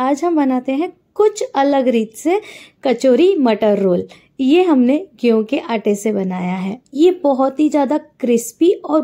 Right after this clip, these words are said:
बहुत ही ज़्यादा टेस्टी है। इसे बनाने के लिए हमें करीबन तीन कप जितना गेहूं का आटा लेना है।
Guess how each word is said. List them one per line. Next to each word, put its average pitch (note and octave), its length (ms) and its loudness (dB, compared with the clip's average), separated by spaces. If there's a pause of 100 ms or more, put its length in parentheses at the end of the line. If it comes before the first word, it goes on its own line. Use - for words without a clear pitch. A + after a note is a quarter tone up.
(120)
बहुत A#3+ 400 2
ही B3+ 120 2
ज़्यादा A3 300 2
टेस्टी G3 500 -2
है। F#3+ 140 -4 (480)
इसे E4 300 0
बनाने A3+ 420 2
के G3+ 120 -2
लिए A#3 280 -2 (380)
हमें A3+ 420 0 (260)
करीबन B3 500 0 (600)
तीन E4 360 4 (360)
कप B3 300 0
जितना A#3+ 460 -2 (200)
गेहूं G#3+ 320 2
का C4 140 -2 (180)
आटा G#3+ 280 -4
लेना F#3 320 -2
है। F#3 220 -6